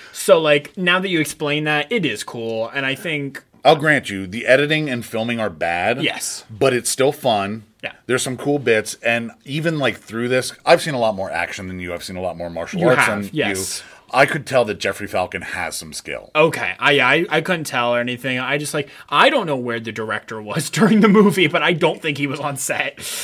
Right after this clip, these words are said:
Speaker 2: Action tends to live or die by the editing.
Speaker 1: Oh, does it?
Speaker 2: Yeah. If you don't have a good action editor
Speaker 1: Yeah.
Speaker 2: or choreographer, 'cause I imagine Jeffrey Falcon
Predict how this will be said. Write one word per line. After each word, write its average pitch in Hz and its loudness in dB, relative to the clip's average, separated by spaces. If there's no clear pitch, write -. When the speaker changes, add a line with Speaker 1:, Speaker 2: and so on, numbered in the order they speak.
Speaker 2:
Action 175 4
tends 131 -4
to 123 -6
live 113 0
or 110 -4
die 95 0
by 90 -4
the 87 -8
editing. 101 -6
Speaker 1:
Oh, 135 2
does 123 -2
it? 139 -4
Speaker 2:
Yeah. 95 -2
If - -6
you 127 -8
don't 123 0
have 117 -2
a 110 -8
good 98 -6
action 101 -4
editor 98 -2
Speaker 1:
Yeah. 82 -20
Speaker 2:
or 127 10
choreographer, 101 0
'cause 117 -6
I 117 2
imagine 120 4
Jeffrey 98 -4
Falcon 92 -4